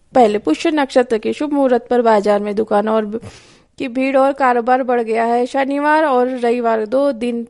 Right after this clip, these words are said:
पुष्य नक्षत्र के शुभ संयोग पर बाजार में कपड़े, ज्वेलरी, वाहन और क-, बर्तनों का कारोबार बढ़ा। शनिवार के में बाजार शुरू हुई रौनक रविवार शाम तक और बढ़ गई है। जिले की नौ रेत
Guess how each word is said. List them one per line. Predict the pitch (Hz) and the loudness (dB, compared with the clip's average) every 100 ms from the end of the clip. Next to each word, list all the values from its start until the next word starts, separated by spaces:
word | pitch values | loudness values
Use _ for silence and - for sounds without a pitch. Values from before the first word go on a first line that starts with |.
| _ | _
पुष्य | 302 285 302 | -8 -6 -6
नक्षत्र | 262 214 226 214 226 214 | -4 -4 -6 -6 -6 -10
के | 220 226 | -6 -6
शुभ | 226 339 | -6 -10
संयोग | 311 269 233 226 - | -4 -2 0 -2 -4
पर | 226 - - - - 240 - | -8 -8 -20 -20 -20 -20 -4
बाजार | 240 269 320 349 | 2 2 2 0
में | 320 294 | -2 -2
कपड़े, | 269 254 262 262 | -4 -2 -2 0
ज्वेलरी, | 254 240 254 262 | -2 -2 -2 -4
वाहन | 247 233 233 247 | -4 -2 -2 -4
और | - 262 262 - | -2 0 0 0
क-, | 226 220 | -2 -2
बर्तनों | 226 226 226 285 285 269 | 0 0 0 -4 -4 -4
का | 262 | -4
कारोबार | 247 226 220 214 226 | -2 0 0 0 0
बढ़ा। | 220 196 208 | 0 -2 -2
शनिवार | 226 262 262 277 285 | -2 -4 -2 -2 -2
के | 277 277 | -4 -6
में | 240 262 262 | -4 -2 -2
बाजार | 233 196 196 226 240 247 - _ | 0 0 0 0 0 -4 -18 _
शुरू | - 262 277 | -4 0 2
हुई | 277 277 285 | 2 2 2
रौनक | 240 233 277 285 _ - | 4 4 2 -2 _ -2
रविवार | 208 226 220 220 | 0 4 4 2
शाम | - 226 226 226 | 2 0 0 -2
तक | 247 254 - | -4 -4 -4
और | 214 226 | 0 2
बढ़ | 214 214 208 | 2 2 2
गई | 202 190 190 | 2 -2 -2
है। | 165 - _ _ _ - _ | -8 -10 _ _ _ -20 _
जिले | 226 277 339 | -2 2 2
की | 349 339 | 2 0
नौ | 294 320 | 2 4
रेत | 330 311 | 4 4